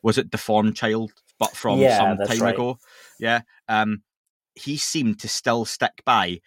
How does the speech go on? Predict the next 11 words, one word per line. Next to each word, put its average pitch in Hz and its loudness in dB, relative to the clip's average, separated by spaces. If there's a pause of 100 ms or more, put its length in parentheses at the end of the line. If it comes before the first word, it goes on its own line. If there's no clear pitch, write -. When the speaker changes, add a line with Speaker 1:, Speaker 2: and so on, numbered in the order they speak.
(240)
Speaker 1:
that 101 0 (160)
that 113 0
was 110 -2
genuine 120 0 (480)
and 104 0
that 104 2
the 95 -4 (120)
bodies 104 -2
that - -8
were 101 -8
shown 104 -2